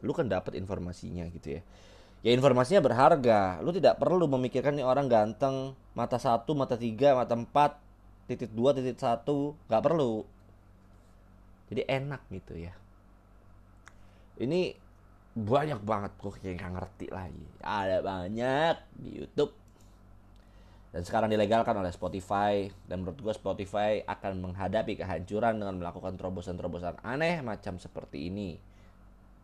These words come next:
Karena kan dia habis cerai sama Joe Rogan kan, Spotify. Dia sadar gitu. Joe Rogan itu juga sebenarnya nggak butuh-butuh amat sama platform video podcast lo itu.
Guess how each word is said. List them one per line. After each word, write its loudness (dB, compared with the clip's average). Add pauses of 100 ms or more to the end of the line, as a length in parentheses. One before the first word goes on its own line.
(1400)
Karena -6
kan -6
dia -2
habis -10
cerai -6
sama -8
Joe -2
Rogan -2
kan, -14 (120)
Spotify. -14 (760)
Dia -2
sadar 0
gitu. -10 (480)
Joe 0
Rogan 2
itu -4
juga 0
sebenarnya -2 (440)
nggak 2
butuh-butuh -4
amat -2
sama -6
platform -4
video -4
podcast -12
lo -6
itu. -12